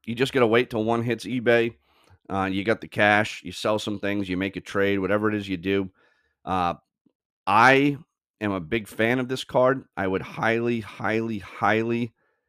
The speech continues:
recommend, uh, if you're a basketball card collector trying to get one of these into your collection, just realize it's gonna come at y-,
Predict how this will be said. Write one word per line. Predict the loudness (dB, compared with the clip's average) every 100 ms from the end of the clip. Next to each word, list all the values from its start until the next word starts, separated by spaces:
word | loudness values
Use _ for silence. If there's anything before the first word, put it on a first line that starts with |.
| _ _ -4
recommend, | -2 0 -2 -2 0 -2 -4 -10 _ _ _ _ -12
uh, | -8 -6 -6 -6 -10 -12 _ _ -20 -20 _
if | -12 -2
you're | 0 0
a |
basketball | 2 2 0 -2 2 2
card | 2 0 0
collector | -4 -6 -6 -10
trying | -8 -6 -4
to | -6
get | -6 -6
one | -4 -4
of | -2
these | -2 -2
into | -6 -6
your | -6
collection, | -6 -4 -2 0 2 2 0 _ _ _ -20 _ _ _ _ _ _ _ _ _ _
just | -2 2
realize | 6 8 8 6
it's | -2 -4
gonna | -2 -2
come | -2 0 0
at | -2 -4
y-, | -6